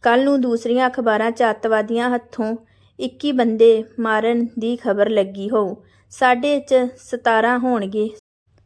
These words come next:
ਸਾਡੀ ਅਖਬਾਰ।" ਸਰ, ਸੱਚਾਈ ਮਾਰ ਗੋਲੀ ਸੱਚਾਈ ਨੂੰ ਆਪਣੀ ਕੋਸ਼ਿਸ਼ ਹੋਣੀ ਚਾਹੀਦੀ ਹੈ। ਦੂਸਰੀਆਂ ਅਖਬਾਰਾਂ ਤੋਂ ਇੱਕ ਦੋ ਬੰਦੇ ਵਧਾ ਕੇ ਲਿਖੀਏ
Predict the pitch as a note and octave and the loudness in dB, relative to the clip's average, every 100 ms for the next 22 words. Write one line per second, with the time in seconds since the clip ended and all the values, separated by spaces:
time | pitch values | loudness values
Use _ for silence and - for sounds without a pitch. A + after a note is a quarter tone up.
0 | _ _ - B3+ G#3+ A#3 A#3+ A#3+ A3+ A3 | _ _ -4 -2 -2 0 -2 0 0 0
1 | A3+ - _ - F4 F#4+ E4+ - B3+ A#3+ | -2 -6 _ 0 0 0 -6 0 0 0
2 | C#4 - _ _ A#3 A3 A3 G#3+ G#3+ A#3 | -2 -10 _ _ -8 -4 0 0 2 2
3 | B3 B3 C4+ C4 B3+ B3 B3 B3+ C4+ - | 2 2 -4 -2 2 2 2 0 -4 -10
4 | _ _ - A3 A3 B3+ B3+ A3+ A3+ B3+ | _ _ -4 -4 0 -2 2 2 2 -2
5 | B3 A#3+ B3+ A#3 G#3+ G#3+ G3+ G3+ A#3 A3+ | -4 -4 -2 -2 -2 -2 -2 -2 -4 -4
6 | G3 - _ _ _ A3 A3 A3 A3+ A#3 | -6 -8 _ _ _ -4 -2 -2 -2 -2
7 | A#3 A#3 G#3+ G#3 G#3+ A3+ A3+ A#3+ - _ | -2 -2 0 0 -2 -6 -6 -8 -10 _
8 | _ _ C4+ C4 C4 B3+ B3 A#3+ A3+ A3 | _ _ -4 -2 0 4 4 4 0 0
9 | G#3+ A3 - A#3+ A3+ A3+ G3 G#3 G#3 G#3 | 0 0 -4 -4 2 2 2 -2 -4 -6
10 | - G#3+ | -4 -6